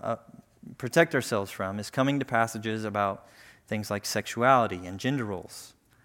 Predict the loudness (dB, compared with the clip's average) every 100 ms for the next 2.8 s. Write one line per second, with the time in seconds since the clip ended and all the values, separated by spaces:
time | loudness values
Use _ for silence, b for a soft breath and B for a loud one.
0 | b b _ -4 -2 -2 0 0 -2 2
1 | 4 4 0 -4 0 0 0 -4 -4 -4
2 | 0 4 6 4 0 -6 -14 -20